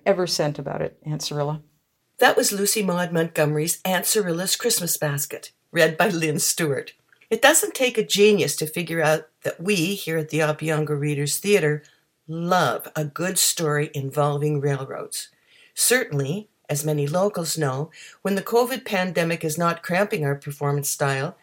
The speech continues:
Speaker 2: the Opeongo Readers Theatre troupe rehearses and performs for live audiences in that wonderful little theatre that can only comfortably seat fifty people or so,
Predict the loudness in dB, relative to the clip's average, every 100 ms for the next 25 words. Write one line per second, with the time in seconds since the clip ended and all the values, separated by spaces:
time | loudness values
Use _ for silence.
0 | -20 -20 0 6 6 6 4 4 4 2
1 | 0 -2 -2 -2 -2 -2 -2 -4 -4 -6
2 | -8 -6 0 0 0 -2 -2 -4 -6 -6
3 | -4 -2 -2 -2 -4 0 4 4 2 0
4 | -2 -4 -4 -4 -4 -6 -8 -2 0 0
5 | -2 -2 2 2 0 -2 -2 -2 -2 -4
6 | -6 -6 -2 2 2 2 -2 _ _ -8
7 | -4 -6 -4 2 2 2 0 -2 -2 -8
8 | -8 -6 -2 -2 -4 -8 -6 -4 -4 -6
9 | -6 -6 -4 -4 0 -2 -2